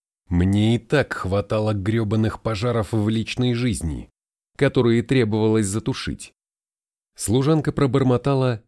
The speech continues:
что пойдет проверить сестру, а заодно позовет ее, и поднялась на ноги. И именно в этот момент в дверь позвонили. Она повернулась ко мне и приподняла бровь, удивляясь такому совпадению,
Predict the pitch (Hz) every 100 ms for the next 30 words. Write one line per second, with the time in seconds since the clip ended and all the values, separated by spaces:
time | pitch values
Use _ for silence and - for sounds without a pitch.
0 | _ - - - 139 143 156 143 135 131
1 | 123 123 123 101 - 85 57 _ _ _
2 | _ _ 90 85 85 82 78 92 92 113
3 | 127 139 147 78 67 57 - _ _ _
4 | - 117 139 131 170 156 - 92 76 69
5 | 62 58 - _ _ _ _ _ _ _
6 | - 87 - 85 85 85 90 90 90 90
7 | 92 101 92 95 101 95 82 90 107 -
8 | 117 110 127 135 65 - - _ _ _
9 | _ _ _ 90 87 80 87 78 80 95
10 | 98 87 - 98 98 92 - _ - 104
11 | - 123 135 117 143 156 110 95 62 -
12 | _ _ _ _ - 120 147 160 143 110
13 | - 139 131 110 - 117 - 131 92 69
14 | 67 62